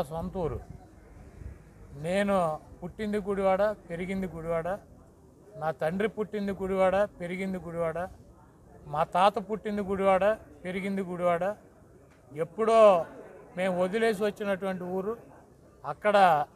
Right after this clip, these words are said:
తెలుగుదేశం పార్టీకి ఎవడు లీడరో, వైసీపీకి ఎవడు లీడరో నాకు తెలియదు. నా కాన్స్టిట్యుయెన్సీ కానే కాదు. ఎప్పుడు కూడా ఎలమర్ వెళ్ళి నేను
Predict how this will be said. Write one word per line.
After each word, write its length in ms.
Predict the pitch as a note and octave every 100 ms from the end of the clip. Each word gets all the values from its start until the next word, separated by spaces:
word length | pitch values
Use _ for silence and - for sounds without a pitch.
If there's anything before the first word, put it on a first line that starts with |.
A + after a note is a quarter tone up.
| - - _
తెలుగుదేశం 560 | D#3+ G3 G#3+ G#3+ G#3+ G#3+
పార్టీకి 480 | G3 G3 G3+ F#3+ F3+
ఎవడు 180 | F3+ F#3+ F#3
లీడరో, 360 | F3 E3+ F3 G#3+ - - - - -
వైసీపీకి 580 | C#3 E3+ E3+ G#3+ G3+ G3+
ఎవడు 240 | F#3+ F#3+ F3+
లీడరో 380 | F3 F3 F3 F#3+ A3 - - - - -
నాకు 220 | C3+ F3+ F#3+
తెలియదు. 440 | F3+ F3+ D#3+ G#2+ - - - _ - -
నా 200 | C3+ F3 F#3+
కాన్స్టిట్యుయెన్సీ 680 | F#3+ G#3+ G#3+ A3+ A3 F3 A3+ A#3 - - - - - - -
కానే 280 | F3 G#3 G#3+ G3+
కాదు. 260 | E3+ C#3+ B2 - - - - - - - - E3+
ఎప్పుడు 240 | - A3+ A#3+
కూడా 160 | A3+ A3+ G#3
ఎలమర్ 300 | G3 G#3 A3 G#3+
వెళ్ళి 240 | G#3 G#3 A#3+ - - - - D#3+
నేను 260 | F3+ G3